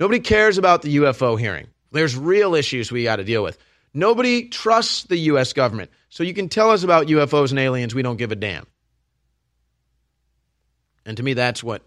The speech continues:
that highlights. And it's kinda like the Durham investigation into Sussman and the Clinton campaign and her lawyers, which,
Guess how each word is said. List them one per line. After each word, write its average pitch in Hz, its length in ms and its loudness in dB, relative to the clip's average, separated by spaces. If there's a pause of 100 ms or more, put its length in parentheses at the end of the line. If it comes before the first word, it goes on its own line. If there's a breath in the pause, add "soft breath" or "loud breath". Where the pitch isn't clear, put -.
(260)
that 113 240 -2
highlights. 104 420 -4
And 120 100 -10
it's 117 100 -10
kinda 175 240 0
like 143 240 0
the 117 100 -10
Durham 120 540 -2 (880)
investigation 110 840 -6
into 98 160 -8
Sussman 117 560 -4
and 98 160 -8
the 95 80 -12
Clinton 113 440 -14
campaign 110 600 -8
and 95 120 -8
her 104 120 -6
lawyers, 101 540 -6 (460)
which, 131 240 -4